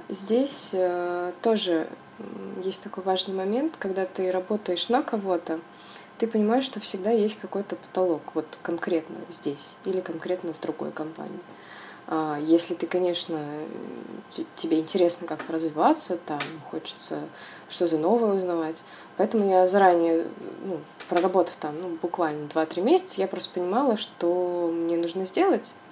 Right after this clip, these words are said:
и до ч-, до какого уровня нужно дойти, чтобы эту компанию покинуть, да. То есть у меня тоже иллюзий не было. Не было никакой привязанности. А, и поэтому,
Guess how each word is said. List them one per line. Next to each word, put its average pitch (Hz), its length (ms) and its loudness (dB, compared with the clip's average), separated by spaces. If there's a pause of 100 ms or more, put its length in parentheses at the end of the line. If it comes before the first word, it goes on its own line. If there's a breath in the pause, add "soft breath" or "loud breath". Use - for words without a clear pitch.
(180)
и 185 140 0
до 165 180 -6
ч-, - 180 -8
до 180 100 -2
какого 208 360 2
уровня 160 240 4
нужно 180 320 0
дойти, 196 300 -2
чтобы 208 340 2
эту 190 140 0
компанию 196 440 -2
покинуть, 185 480 -8
да. 247 140 -2
То 180 100 -4
есть - 160 -6
у 196 40 -4
меня 226 140 6
тоже 170 320 2
иллюзий 190 360 4
не 160 380 0
было. 139 260 -4 (440 loud breath)
Не 240 100 8
было 202 120 8
никакой 170 280 4
привязанности. 180 880 4 (640 loud breath)
А, 160 440 -2
и 247 180 0 (200)
поэтому, 226 540 6